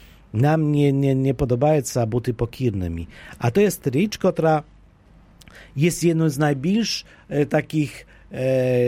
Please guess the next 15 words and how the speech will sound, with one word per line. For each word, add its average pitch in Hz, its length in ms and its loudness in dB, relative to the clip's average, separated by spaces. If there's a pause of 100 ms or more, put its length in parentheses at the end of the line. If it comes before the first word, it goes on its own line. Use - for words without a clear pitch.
(200)
najkraszczych 147 760 -2
testów, 151 720 -4 (540)
e, 113 360 -2
testów, 156 640 -2 (280)
e, 113 240 0
na 120 120 2
świętość. - 760 -8 (460)
Naskільки 139 540 0
dana 143 320 2
osoba, 123 420 0
która 113 320 -2
możemy 127 520 2
podejrzewać 113 680 -2
o 98 140 -2
świętość, 143 680 -8